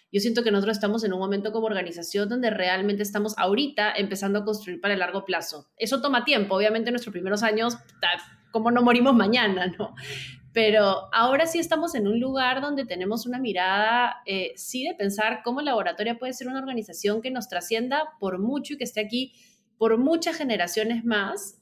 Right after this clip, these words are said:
impulsando a más mujeres a comenzar carreras transformadoras en el sector de tecnología y que así transformemos el sector de la tecnología y, por ende, América Latina también.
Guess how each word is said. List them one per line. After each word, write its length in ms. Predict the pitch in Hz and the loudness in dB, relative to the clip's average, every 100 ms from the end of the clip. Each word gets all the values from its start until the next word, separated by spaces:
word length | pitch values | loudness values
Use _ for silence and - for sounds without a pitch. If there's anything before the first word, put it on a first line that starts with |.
| - | -2
impulsando 640 | 226 202 202 240 240 277 | 0 2 2 2 0 2
a 80 | 233 | 0
más 320 | 233 285 262 | 2 0 -2
mujeres 640 | 302 302 285 240 247 330 - - _ - | -8 -2 0 0 0 -4 -12 -20 _ -4
a 120 | 202 | 0
comenzar 480 | 208 196 196 247 247 | 2 2 2 -2 0
carreras 480 | 277 277 285 302 | 0 2 2 0
transformadoras 880 | 254 214 202 196 185 175 226 339 269 | -2 -2 -2 -4 0 0 2 2 0
en 80 | 208 | -2
el 40 | 185 | -4
sector 280 | 175 202 | -6 -4
de 80 | 220 | -4
tecnología 600 | 226 226 180 170 202 208 | -4 -4 -4 -6 0 2
y 100 | 226 | 2
que 80 | 202 | -2
así 480 | - 262 277 294 - - _ | -2 0 0 0 -10 -20 _
transformemos 540 | 214 220 214 214 214 196 | 0 2 4 4 4 2
el 80 | 190 | 0
sector 300 | 196 277 339 | 0 2 4
de 160 | 320 | 4
la 160 | 254 - | 0 2
tecnología 580 | 214 202 202 202 320 320 | 2 4 2 2 0 2
y, 120 | 233 | -2
por 180 | 220 226 | 0 2
ende, 240 | 269 294 | 2 2
América 380 | 320 262 269 302 | 0 0 -2 -2
Latina 360 | 233 - 208 233 | -2 -2 -6 -6
también. 540 | 170 185 247 185 - | -8 -6 -6 -6 -10